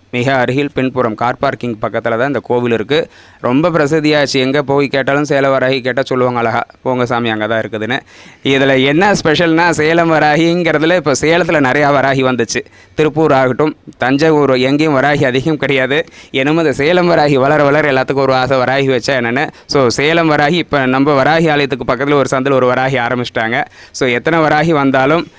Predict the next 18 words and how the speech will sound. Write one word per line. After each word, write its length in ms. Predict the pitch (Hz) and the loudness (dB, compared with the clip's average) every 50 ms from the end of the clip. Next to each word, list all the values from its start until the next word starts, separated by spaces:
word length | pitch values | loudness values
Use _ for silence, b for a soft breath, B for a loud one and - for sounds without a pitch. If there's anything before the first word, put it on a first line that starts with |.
| B B B | B B B
நான் 360 | - 120 127 131 131 127 127 | -8 -4 -4 -2 -2 -2 -2
இந்த 300 | 131 135 139 147 147 135 | -2 0 0 0 0 2
வராகி 420 | 131 131 139 147 156 160 165 175 165 | 0 0 0 0 0 0 0 -2 -2
என்னுடைய 280 | 151 139 131 120 113 | -2 -2 -2 -4 -4
பேரை 260 | - - 143 147 147 123 | -2 -2 -2 -2 -2 -2
காப்பாத்தி 460 | - 123 127 - 147 139 127 135 113 | -2 -4 -4 -2 -4 -4 -4 -6 -6
கொடுப்பாங்க. 500 | 123 127 113 113 123 123 123 131 147 - - - - - | -6 -8 -4 -4 -4 -2 -2 -2 -2 -4 -6 -10 -14 -8
நான் 200 | 135 123 117 - | -8 -8 -8 -4
கோயில் 280 | - 143 151 156 151 | -2 -2 0 0 0
ஆரம்பிச்சதோடைய 600 | 131 127 131 139 139 135 - 151 127 123 120 120 | 0 0 0 -2 -4 -4 -6 -4 -4 -4 -4 -4
நோக்கமே 420 | 117 120 127 127 120 131 135 143 143 | -4 -4 -6 -4 -4 -4 -6 -6 -6
பணம் 240 | - 131 127 131 135 | -4 -4 -4 -4 -2
சம்பாதிக்கிறதுக்காக 680 | - 135 127 123 120 113 120 - 117 113 120 110 120 120 | -2 -2 -2 -2 -2 -2 -4 -6 -4 -6 -2 -2 -2 -2
கிடையாது. 500 | 117 - 110 113 117 113 113 139 156 B B B B B - 104 | -2 -4 -4 -4 -2 -2 -2 -2 -4 B B B B B -8 -4
வராகி 300 | 117 127 139 151 156 151 | -2 -2 0 0 0 0
எனக்கு 260 | 156 131 120 107 120 | -2 -2 -4 -4 -4
நிறையா 240 | 120 113 123 135 135 - | -4 -2 -2 -2 -4 -4
கொடுத்துருக்குறாங்க. 640 | 135 127 - - 123 117 123 117 113 110 123 139 | -8 -8 -6 -8 -6 -4 -4 -4 -2 -2 -2 -4